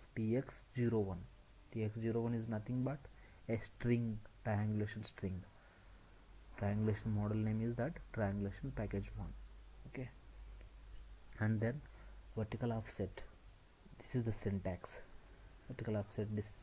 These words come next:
syntax is that was nothing but one one zero is the ma-, main thing, minor. Uh, so major is design, as I told, very important. Uh, you have to explore more. And then model name is design F F S R.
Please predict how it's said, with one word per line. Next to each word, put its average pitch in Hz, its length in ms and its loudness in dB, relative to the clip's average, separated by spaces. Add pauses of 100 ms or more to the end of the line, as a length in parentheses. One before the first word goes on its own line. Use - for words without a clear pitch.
(120)
syntax 107 380 0
is 104 140 2
that 98 220 0
was 95 160 -6
nothing 101 320 0
but 123 220 2
one 104 180 4
one 104 160 6
zero 104 200 4
is 104 140 4
the 101 60 -2
ma-, 95 280 0 (420)
main 107 240 6
thing, 113 160 0 (640)
minor. 104 360 4 (800)
Uh, 101 380 2
so 101 340 -2 (260)
major 104 300 6
is 107 200 4
design, 117 520 4 (380)
as 101 240 2
I 104 160 4
told, 101 420 6 (220)
very 107 240 4
important. 104 440 0 (720)
Uh, 92 220 -4 (140)
you 107 120 2
have 104 120 4
to 104 80 4
explore 107 480 4
more. 104 320 2 (600)
And 107 160 4
then 110 280 2 (160)
model 107 240 4
name 107 220 4
is 110 120 2
design 104 360 2
F 104 140 0
F 107 200 2
S - 180 -2
R. 147 140 -2